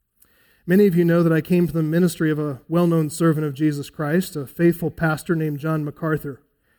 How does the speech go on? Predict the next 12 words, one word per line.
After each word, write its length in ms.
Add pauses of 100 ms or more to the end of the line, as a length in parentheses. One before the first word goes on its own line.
(260)
Perhaps 340
you've 120
heard 200
of 100
him. 360 (1040)
In 100
an 120
age 240
of 340
media 540
and 200
celebrity, 640